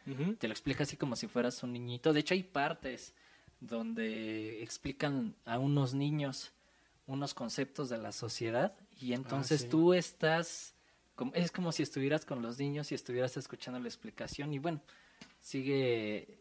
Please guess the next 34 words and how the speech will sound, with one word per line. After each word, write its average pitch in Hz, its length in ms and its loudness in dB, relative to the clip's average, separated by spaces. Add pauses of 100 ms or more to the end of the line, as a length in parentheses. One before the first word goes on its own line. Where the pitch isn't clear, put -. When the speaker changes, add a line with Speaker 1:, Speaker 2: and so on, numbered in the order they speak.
Speaker 2:
siguen 165 400 2
siendo 165 340 4
cosas 147 320 -4
que - 120 -6
se - 100 -4
aplican 135 400 -4
actualmente 139 680 -4
y, 135 120 0
pues, 135 200 -6
yo 151 120 -2
creo 160 180 0
que 151 80 -2
invita 139 320 -4
mucho 120 240 -6
a 127 40 -2
la 117 60 -2
reflexión 123 460 -6
y 147 40 -4
por 120 200 -2
eso 113 160 -6
se 120 140 -6
lo 117 100 -2
recomiendo. 147 480 0 (160)
Speaker 1:
Sí, 240 260 4
sí, 196 200 4
es 180 160 2
un 180 120 6
libro, 170 240 0
como 127 140 -4
decía, 120 160 0
yo, 143 160 2
yo 139 160 0
apenas, 131 480 -2
eh, 101 220 -6